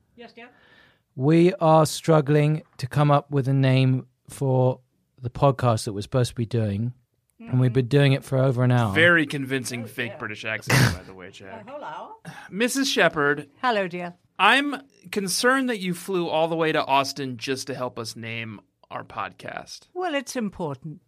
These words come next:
Speaker 1: Words are <laughs> important. And I think that a title of this is going to be very, very important. And, you know, my first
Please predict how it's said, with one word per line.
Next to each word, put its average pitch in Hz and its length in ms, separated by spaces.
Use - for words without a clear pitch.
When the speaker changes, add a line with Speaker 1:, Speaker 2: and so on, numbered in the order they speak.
Speaker 1:
Words 247 420
are 208 320
<laughs> 190 80
important. 131 500
And 214 140
I 214 120
think 262 240
that 226 140
a 226 100
title 254 560
of 185 220
this 202 320
is 175 240
going 190 260
to 160 80
be 170 100
very, 196 360
very 165 200
important. 143 460
And, 214 80
you 233 80
know, 254 180
my 247 220
first 359 440